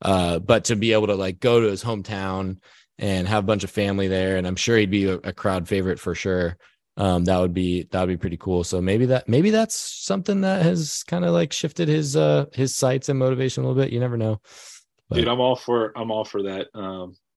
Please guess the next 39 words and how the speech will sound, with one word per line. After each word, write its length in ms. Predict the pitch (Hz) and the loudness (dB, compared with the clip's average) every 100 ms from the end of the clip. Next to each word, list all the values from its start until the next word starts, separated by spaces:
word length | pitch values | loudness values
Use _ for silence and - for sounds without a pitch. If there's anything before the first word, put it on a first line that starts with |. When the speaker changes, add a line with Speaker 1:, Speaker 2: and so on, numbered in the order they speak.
| - | -16
Speaker 2:
you 100 | 90 | -14
know, 160 | 85 _ _ - _ _ - | -16 _ _ -20 _ _ -4
good 180 | 101 | -4
story, 400 | - - 98 92 | -4 -4 -4 -4
feel 220 | 90 95 90 | -6 -8 -6
good 180 | 90 80 | -8 -8
stuff, 340 | - 82 80 _ _ _ - | -10 -10 -12 _ _ _ -16
you 140 | 87 | -6
know? 80 | 90 | 2
Speaker 1:
Right? 280 | 110 143 - _ _ _ - | 4 4 0 _ _ _ -2
Yeah. 140 | 113 113 | 2 6
Speaker 2:
Dude, 140 | 139 | 6
after, 580 | 139 139 160 156 147 - | 6 4 2 4 2 0
um, 580 | 131 120 113 110 104 101 _ _ _ _ - | -2 -2 -2 -6 -8 -10 _ _ _ _ -8
seeing, 580 | - - 123 123 120 - | -2 0 0 0 -2 -4
'cause 140 | 127 | 2
I 80 | 131 | 4
went 160 | 139 135 | 4 2
to 80 | 110 | 0
high 200 | 113 127 | 0 -2
school 420 | - 113 101 95 | -2 -2 -2 0
with, 200 | 95 - - | -4 -6 -16
uh, 360 | 98 92 85 85 _ _ _ _ _ _ - - | -10 -8 -8 -12 _ _ _ _ _ _ -18 -4
Joe 340 | - 110 107 | 4 6 6
Musgrove 600 | 104 104 - - 104 101 | 4 -2 -2 0 0 2
Speaker 1:
Joey. 400 | 95 92 98 92 | 2 4 4 2
Speaker 2:
and, 80 | 92 | 0
uh, 40 | |
his 180 | 104 104 | -2 2
older 260 | 107 104 98 | 4 4 2
sister. 420 | - 110 - 101 | 0 -2 0 0
I 80 | 120 | 4
didn't 220 | 151 143 | 4 2
know 200 | 117 123 | 2 2
Joe. 420 | 127 131 143 131 113 | 4 4 2 0 -4
Uh, 140 | 107 | -6
I 20 | 95 | -4
was 220 | 101 95 | -4 -2
buddies, 440 | 104 104 104 - | -2 0 -2 -6